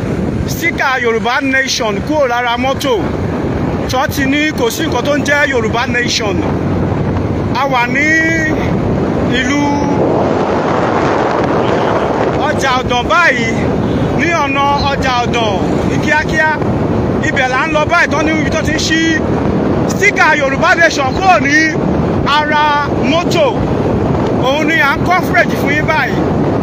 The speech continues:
Kí gbogbo ilé, kí everybody kan, kan fi ìdí lé nǹkan, àbí kán wá nǹkan fìdílé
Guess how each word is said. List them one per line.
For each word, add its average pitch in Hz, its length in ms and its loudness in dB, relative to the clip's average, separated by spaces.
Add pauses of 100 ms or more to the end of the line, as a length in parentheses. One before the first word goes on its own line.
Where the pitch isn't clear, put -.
Kí 330 240 2
gbogbo 302 440 2 (300)
ilé, 330 340 4 (720)
kí 330 120 0
everybody 320 560 2
kan, 302 560 2 (580)
kan 330 220 2
fi 320 240 2 (1080)
ìdí 294 320 2 (200)
lé 392 200 4
nǹkan, 285 400 2 (600)
àbí - 220 0
kán 359 200 2
wá 381 160 2
nǹkan 277 300 0
fìdílé 285 440 4